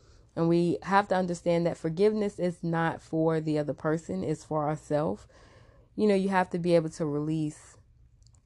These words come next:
um, things that occur with other people. I mean, we have to understand that they, that they too are human.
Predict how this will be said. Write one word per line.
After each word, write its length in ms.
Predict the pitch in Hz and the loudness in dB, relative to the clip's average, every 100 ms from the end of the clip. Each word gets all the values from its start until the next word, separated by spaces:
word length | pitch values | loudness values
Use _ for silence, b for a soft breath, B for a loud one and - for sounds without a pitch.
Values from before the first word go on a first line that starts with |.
| _ - - - | _ -18 -18 -8
um, 200 | 165 160 | -4 -2
things 340 | 165 156 160 156 | 0 2 2 2
that 160 | 151 | 0
occur 720 | 151 156 - 170 170 156 160 - - | 0 -4 2 4 4 2 -4 -8 0
with 280 | 165 156 - | 0 0 0
other 260 | 156 151 | 0 0
people. 680 | 156 175 196 - - 156 - - | -4 -6 -6 -4 -2 -2 -4 -4
I 120 | 156 | 0
mean, 200 | 160 156 | 2 2
we 80 | 165 | 0
have 200 | 151 - | -2 -2
to 40 | |
understand 520 | 131 147 - 156 147 | -2 -2 -4 -4 -2
that 160 | 143 - | -2 -2
they, 200 | 143 143 - - - | -2 -2 -6 -20 -4
that 320 | 170 127 139 | 0 0 0
they 200 | 151 165 | 0 0
too 600 | 165 - 262 277 214 190 B B B B | 0 -4 0 2 2 -2 B B B B
are 160 | 151 160 | 2 2
human. 720 | 170 208 214 165 131 101 | 0 -2 0 0 -2 -4